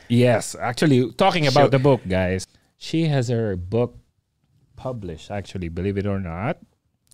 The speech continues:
Speaker 1: It's Beneath the Muscle.
Speaker 2: Unleash your inner champion. Don't
Speaker 1: There
Speaker 2: forget
Speaker 1: you
Speaker 2: the
Speaker 1: go.
Speaker 2: tagline.
Speaker 1: Oh, yeah. Unleash your inner champion. I'm gonna get one,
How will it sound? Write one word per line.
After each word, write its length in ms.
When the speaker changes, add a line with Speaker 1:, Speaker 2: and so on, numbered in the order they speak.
Speaker 1:
It's 280
Beneath 640
the 140
Muscle. 560
Speaker 2:
Unleash 460
your 120
inner 200
champion. 600
Don't 140
Speaker 1:
There 100
Speaker 2:
forget 160
Speaker 1:
you 100
Speaker 2:
the 80
Speaker 1:
go. 60
Speaker 2:
tagline. 340
Speaker 1:
Oh, 100
yeah. 240
Unleash 420
your 160
inner 240
champion. 500
I'm 180
gonna 140
get 280
one, 260